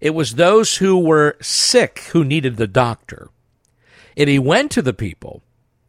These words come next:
He went to places where, in most cases, the religious leaders would never go. And what did he do? He called men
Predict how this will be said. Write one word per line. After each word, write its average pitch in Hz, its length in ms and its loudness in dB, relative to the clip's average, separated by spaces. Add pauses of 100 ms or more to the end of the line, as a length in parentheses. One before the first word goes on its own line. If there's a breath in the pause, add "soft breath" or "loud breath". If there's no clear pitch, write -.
(1080)
He 151 160 -2
went 160 440 0
to 240 120 -2
places 190 640 0
where, 151 380 2
in 143 320 -6
most 190 340 0
cases, 127 460 -4
the 143 100 -2
religious 147 480 -2
leaders 139 340 -2
would 117 180 -4
never 117 280 -2
go. 90 400 -6 (1040)
And 123 200 -2
what 160 140 4
did 220 140 -2
he 220 120 -2
do? 127 380 0
He 131 200 -4
called 156 760 2
men 127 540 -2